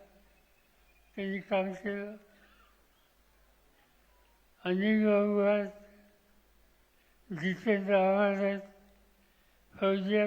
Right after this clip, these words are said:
ताई आहेत, अनेकांची नावं या ठिकाणी घेता येतील. पण मला आठवण होते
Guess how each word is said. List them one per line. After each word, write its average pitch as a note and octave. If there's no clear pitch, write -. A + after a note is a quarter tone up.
ताई G3
आहेत, G3
अनेकांची C4+
नावं A3
या G3+
ठिकाणी F#3
घेता D3+
येतील. -
पण G#3
मला G#3+
आठवण A#3+
होते D#3